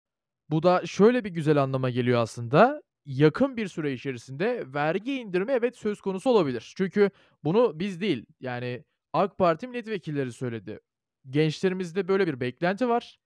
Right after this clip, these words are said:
ve biz bu beklentiyi karşılamak için çalışmalarımız devam ediyor." açıklaması geldi. Bu da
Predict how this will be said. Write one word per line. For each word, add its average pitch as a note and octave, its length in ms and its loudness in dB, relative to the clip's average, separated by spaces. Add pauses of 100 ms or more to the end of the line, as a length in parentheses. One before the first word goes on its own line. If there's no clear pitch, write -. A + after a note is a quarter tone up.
(200)
ve D3+ 320 2
biz F3+ 240 -2
bu A3+ 120 -2
beklentiyi D#3+ 520 -2
karşılamak B2 440 -4
için A#3 220 -10
çalışmalarımız E3+ 840 -4
devam C#3+ 300 2
ediyor." D#3+ 220 -2
açıklaması A#2 460 -10
geldi. A2+ 360 -8
Bu A3+ 100 2
da B3+ 180 2